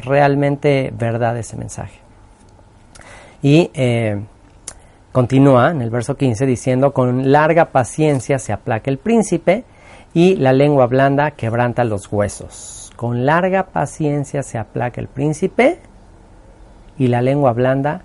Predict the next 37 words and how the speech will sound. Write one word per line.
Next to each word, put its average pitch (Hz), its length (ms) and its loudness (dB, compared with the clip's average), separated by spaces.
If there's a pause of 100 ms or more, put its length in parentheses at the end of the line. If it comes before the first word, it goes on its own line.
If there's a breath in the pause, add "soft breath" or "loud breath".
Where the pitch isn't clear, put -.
(340 soft breath)
quebranta 120 520 -4
los 107 220 -6
huesos". - 840 -10 (520 soft breath)
Y 127 260 -2 (140)
se, 117 420 -8 (180)
que 131 320 0
esto 117 320 0
ha-, 113 220 -2
habla 120 240 0
de 113 80 -2
lo 110 80 -4
mismo, 139 440 -2 (500 loud breath)
para, 113 540 -2 (760)
para 120 220 0
apaciguar 127 580 0
a 139 80 0
gente 135 300 -6
que - 80 -6
es 127 80 -4
muy 131 180 -2
iracunda, 123 520 -4
que 110 100 -8
a - 20 -4
lo 113 80 -6
mejor 120 160 -4
está 120 140 -6
en 127 80 -2
una 120 80 -2
posición 110 500 -6
de 113 180 -4
autoridad, 110 600 -2 (380 loud breath)
que 131 160 0
requiere 123 500 -2
de 113 100 -4
los 107 200 -8
que - 100 -12
están, 117 480 -4